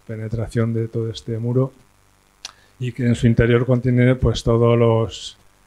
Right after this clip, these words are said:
internos necesarios para trasladar <clears throat> desde la zona amarilla a la izquierda las muestras,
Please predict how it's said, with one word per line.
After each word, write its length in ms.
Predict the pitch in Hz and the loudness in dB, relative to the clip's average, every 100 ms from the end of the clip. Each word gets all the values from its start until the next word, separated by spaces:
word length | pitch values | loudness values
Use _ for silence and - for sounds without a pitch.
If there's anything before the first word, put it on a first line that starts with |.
| _ _ | _ _
internos 540 | 117 113 131 120 127 | -12 -2 0 2 2
necesarios 680 | 123 113 110 113 113 123 120 | 2 -2 -4 -4 -4 -4 -6
para 460 | - 117 117 123 117 _ _ _ | -10 -10 -6 -8 -8 _ _ _
trasladar 640 | 120 107 107 107 117 127 170 - | -6 -6 -4 0 2 2 0 -8
<clears throat> 60 | |
desde 500 | 135 123 110 113 110 | -8 -4 -4 -4 -6
la 380 | 110 107 101 98 | -6 -8 -10 -10
zona 240 | - 117 113 | -8 -6 -4
amarilla 480 | 113 110 123 135 | -2 -4 -4 -6
a 40 | 127 | -6
la 80 | 113 | -8
izquierda 600 | 113 131 123 127 143 143 _ _ _ _ _ _ | -6 -6 -4 -4 -4 -8 _ _ _ _ _ _
las 380 | 117 113 104 120 | -14 -12 -12 -6
muestras, 720 | 117 120 - 127 170 - - | -4 -4 -2 -4 -4 -6 -10